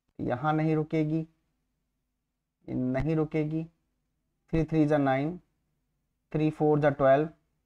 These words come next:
थ्री फ़ाइव जा फ़िफ़्टीन, थ्री सिक्स जा एटीन, थ्री सेवन जा ट्वेंटी वन,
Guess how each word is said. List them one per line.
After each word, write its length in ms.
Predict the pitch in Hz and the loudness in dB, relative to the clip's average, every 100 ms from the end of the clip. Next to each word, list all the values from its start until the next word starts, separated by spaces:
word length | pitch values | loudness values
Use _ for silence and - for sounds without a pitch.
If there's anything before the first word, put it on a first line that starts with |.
| _ _ _ - | _ _ _ -4
थ्री 160 | 151 | -2
फ़ाइव 260 | 156 143 131 | 4 4 4
जा 100 | 139 | -2
फ़िफ़्टीन, 540 | 139 127 143 139 160 - _ _ _ _ _ _ - | -2 -4 -4 -4 -6 -12 _ _ _ _ _ _ -6
थ्री 160 | 160 160 | -4 -2
सिक्स 260 | 160 143 | -2 0
जा 100 | 156 | 2
एटीन, 500 | 131 127 - 135 170 - _ _ _ _ _ _ _ _ _ _ _ _ - _ _ _ _ - | 2 -2 -2 -2 -2 -8 _ _ _ _ _ _ _ _ _ _ _ _ -20 _ _ _ _ 0
थ्री 140 | 156 | 0
सेवन 320 | 151 156 156 151 | 2 2 2 0
जा 60 | |
ट्वेंटी 360 | 151 135 127 139 | 0 -2 0 -2
वन, 240 | 143 165 | -2 -6